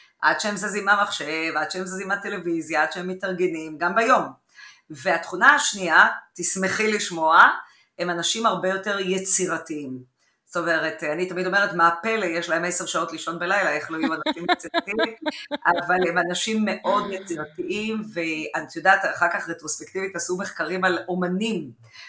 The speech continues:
Speaker 1: ומצאו שאחוז גדול יותר, אבל את יודעת, זה תמיד אני ככה נזהרת עם הדברים, הם, אה,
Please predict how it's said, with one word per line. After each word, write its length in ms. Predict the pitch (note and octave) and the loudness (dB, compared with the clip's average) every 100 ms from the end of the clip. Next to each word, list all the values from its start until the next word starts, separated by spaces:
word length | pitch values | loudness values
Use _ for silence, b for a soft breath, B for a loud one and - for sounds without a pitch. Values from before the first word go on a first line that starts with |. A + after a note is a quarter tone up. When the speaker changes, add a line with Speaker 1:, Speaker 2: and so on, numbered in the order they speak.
| B | B
Speaker 1:
ומצאו 540 | F#3+ G3 F#3+ - G#3+ A3 | -6 -2 -2 -2 -2 0
שאחוז 540 | G#3 F3+ - G#3+ F3+ | 2 2 2 -2 -2
גדול 340 | F#3+ F#3 F#3 | 0 4 4
יותר, 300 | F#3 F#3 A#3+ | 4 2 4
אבל 140 | G3 G3+ | 6 6
את 100 | G#3 | 4
יודעת, 260 | A3 F#3 | 4 4
זה 60 | F#3 F#3 | 2 -4
תמיד 240 | F#3 F#3+ | -4 -2
אני 180 | F3+ F3+ | -2 0
ככה 280 | F3 E3+ E3+ | 2 4 2
נזהרת 460 | F3 F3+ G3 F3 F#3 | 2 2 2 2 0
עם 100 | E3+ | -4
הדברים, 480 | F3 - G#3+ A#3 A3+ B B B - | -6 -4 -2 -2 -4 B B B 0
הם, 200 | F#3+ F3+ | 2 2
אה, 160 | E3 | 0